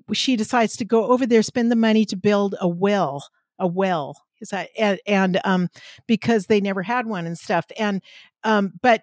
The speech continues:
during this whole story, when she was on this march, there was an Australian that, um, was in a truck that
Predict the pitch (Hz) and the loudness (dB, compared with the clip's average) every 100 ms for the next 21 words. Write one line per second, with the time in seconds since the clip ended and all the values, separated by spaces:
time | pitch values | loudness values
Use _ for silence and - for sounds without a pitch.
0 | 185 269 302 339 339 - 269 - - 285 | -2 -2 0 0 -2 0 0 0 -4 -2
1 | 277 233 208 214 214 - 220 - 220 226 | 0 2 2 0 -2 -2 -2 0 0 2
2 | 226 - 208 190 233 - - 233 226 214 | 0 0 0 2 0 -2 -4 0 2 2
3 | 220 196 - - 247 247 262 208 165 175 | 0 -2 -2 -2 2 2 2 0 0 -4
4 | 170 _ _ - 208 202 185 _ 208 190 | -10 _ _ -6 0 0 -2 _ -2 -2
5 | 180 - 202 185 - 208 196 - 285 262 | -2 -2 -2 0 0 -2 -2 -4 0 0
6 | 247 - 190 | -2 -2 -2